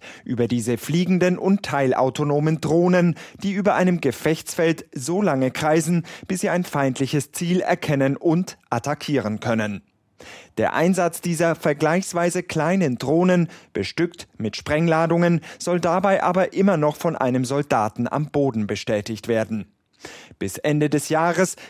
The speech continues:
will die Bundeswehr eine größere Anzahl dieser Angriffsdrohnen zum Üben und Testen kaufen. Erst dann soll abschließend entschieden werden,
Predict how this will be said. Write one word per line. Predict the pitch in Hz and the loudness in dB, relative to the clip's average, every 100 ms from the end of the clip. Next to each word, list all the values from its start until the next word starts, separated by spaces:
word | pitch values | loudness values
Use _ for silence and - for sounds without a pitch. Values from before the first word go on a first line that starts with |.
| - | -2
will | 180 | 0
die | 190 | 0
Bundeswehr | 185 196 208 196 196 - | 0 2 2 0 -2 2
eine | 190 175 | 2 0
größere | 151 147 185 202 202 180 - | 0 2 2 2 -2 -4 -2
Anzahl | 156 190 - 135 107 | 0 0 -2 -2 -2
dieser | 104 110 120 - | -2 -4 -4 -2
Angriffsdrohnen | 147 165 170 151 - 156 170 170 160 - | -2 0 0 -2 -2 0 2 2 0 -6
zum | - 170 165 | -6 -4 -4
Üben | - 196 185 196 | 0 0 2 0
und | - 208 208 | 0 0 0
Testen | 175 143 - 127 107 | -2 -2 -4 -8 -4
kaufen. | 120 113 - 107 - _ _ - - - _ | 0 0 0 -6 -8 _ _ -20 -20 -20 _
Erst | 113 107 - - | -2 -2 -2 0
dann | 147 202 - - | 2 2 0 -10
soll | - 180 190 - | -6 -2 -2 -4
abschließend | 202 - - 131 120 127 | -8 -8 -4 -2 -2 -4
entschieden | - 151 - 196 180 165 | -2 -4 -4 -6 -4 0
werden, | 170 170 175 | 2 2 0